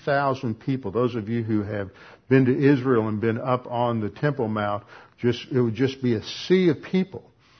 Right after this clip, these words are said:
And of course, no one person could teach or read the Scripture so that everybody,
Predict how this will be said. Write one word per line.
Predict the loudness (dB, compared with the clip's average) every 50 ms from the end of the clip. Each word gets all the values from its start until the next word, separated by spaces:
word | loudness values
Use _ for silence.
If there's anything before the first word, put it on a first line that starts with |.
| -20 _ _ _ 0
And | 2 2 2
of | 2 4
course, | 6 6 6 6 6
no | 2 4 4 6 4
one | 4 4 4 2 2 2 0
person | -2 -2 0 0 0 0 -2 0 0 0 0 0 -2
could | -2 -4 -4 -4 -6 -8 -2
teach | 2 4 4 4 2 2 0 -4
or | -4 -2
read | 0 2 2 2 2 -2
the | -4
Scripture | -12 -6 0 2 2 2 2 -2 -6 -6
so | -6 -2 0 0 0 0
that | 0 -2 -4 -4
everybody, | 0 0 0 0 0 0 0 2 2 2 2 2 0 -2